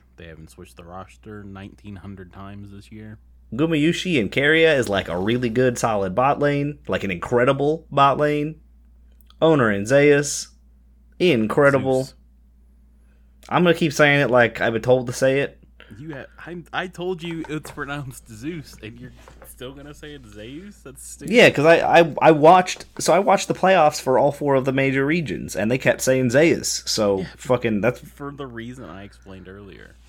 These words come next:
Speaker 2: We'll see, we'll, we'll see what they say at M S I then.
Speaker 1: We're gonna call him Zeus. <laughs>
Speaker 2: Then I'm gonna keep calling him
Speaker 1: It's a
Speaker 2: Zeus.
Speaker 1: stupid fucking name.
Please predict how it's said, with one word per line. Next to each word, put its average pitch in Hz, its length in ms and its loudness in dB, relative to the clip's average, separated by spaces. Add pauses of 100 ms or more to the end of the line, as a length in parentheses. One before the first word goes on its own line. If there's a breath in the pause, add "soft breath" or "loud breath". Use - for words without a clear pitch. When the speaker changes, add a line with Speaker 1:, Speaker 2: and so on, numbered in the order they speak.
(140)
Speaker 2:
We'll 139 260 4
see, - 140 -4
we'll, 147 220 -2
we'll 147 260 2
see 180 220 2
what 170 180 2
they 185 120 6
say 160 200 4
at 147 80 4
M 147 140 6
S 143 120 2
I 156 140 4
then. 95 320 0 (140)
Speaker 1:
We're 139 80 -18
gonna 139 240 -8
call 127 320 -8
him 151 160 -12
Zeus. 165 600 -6 (100)
<laughs> - 140 -18
Speaker 2:
Then 120 140 8
I'm 135 140 8
gonna 170 100 2
keep 214 140 2
calling 202 260 6
him 208 60 4
Speaker 1:
It's 208 100 2
a 226 120 4
Speaker 2:
Zeus. 190 300 0 (200)
Speaker 1:
stupid 151 420 -10
fucking 120 500 -16
name. 123 500 -20